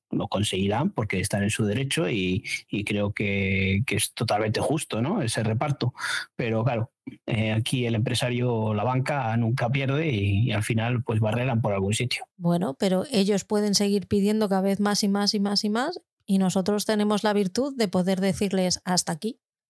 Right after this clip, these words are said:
Speaker 2: Entonces, si quieren que su negocio siga funcionando, tendrán que replantearse ciertas fórmulas. Si no, oye, son empresarios, como tú dices, que chapen y que abren un, que abran un McDonald's o lo que ellos quieran,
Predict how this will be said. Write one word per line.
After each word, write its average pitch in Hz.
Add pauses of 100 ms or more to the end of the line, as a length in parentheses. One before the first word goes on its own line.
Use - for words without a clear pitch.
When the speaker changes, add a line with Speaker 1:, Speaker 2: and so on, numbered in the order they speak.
(140)
Speaker 2:
Entonces, 190
si -
quieren 202
que 196
su 202
negocio 196
siga 190
funcionando, 220 (520)
tendrán 185
que 202
replantearse 180
ciertas 170 (180)
fórmulas. 202 (160)
Si 185
no, 185
oye, 202 (220)
son 185
empresarios, 190
como 185
tú 170
dices, 196
que 175
chapen 208 (220)
y 196
que 190
abren 185
un, 196
que 190
abran 196
un 185
McDonald's 196
o 175
lo 170
que 180
ellos 175
quieran, 196